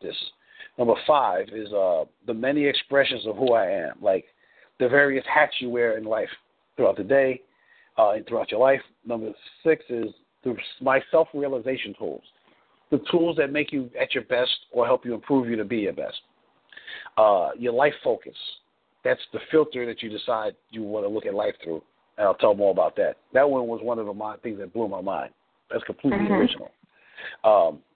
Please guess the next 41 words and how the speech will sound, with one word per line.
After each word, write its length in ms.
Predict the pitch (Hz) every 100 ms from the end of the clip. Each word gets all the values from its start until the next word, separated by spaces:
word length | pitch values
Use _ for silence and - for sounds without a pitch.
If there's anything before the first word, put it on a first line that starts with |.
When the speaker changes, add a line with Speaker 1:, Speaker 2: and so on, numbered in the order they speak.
| _ _ _ _ _ _ _ _ _ _ -
Speaker 1:
then 220 | 151 160
I 100 | 151
have 220 | 151 135 -
something 280 | 143 139
I 120 | 131 123
call 280 | 147 131
it 100 | 120
the 80 | 117
bucket 360 | - 151 156 -
list 260 | 117 104 - _ -
series. 360 | 107 87 64 - - - _ _ _ _ _ _ _ _ _ _
These 240 | 139 156 151
are 80 |
things 420 | 135 151 139 131 117
that 240 | 131 120 117
are, 420 | 107 110 107 104
um, 400 | 101 98 95 85 - _ _ _ _ _ _ _ _
that, 160 | - 117 -
you 100 | 127
know, 140 | 127 117
is 60 |
your 180 | 113 117
vision 320 | 110 135 127 -
for 80 |
your 160 | 110 107
life. 220 | 98 80 - - -
So, 320 | 131 107 92 - _ _ _ _ 107
uh, 240 | 101 85 104
you 120 | 127
wanna 160 | 127 107
just, 180 | 107 -
you 120 | 131
wanna 140 | 139 131
have 160 | 127
a 140 | 120 104
vivid 360 | 120 143 143
description 520 | 131 127 - 143 - 123
of 140 | 117
your 160 | 117 113
wealth, 320 | 110 135 165 - _ _ _ _
your 100 | 127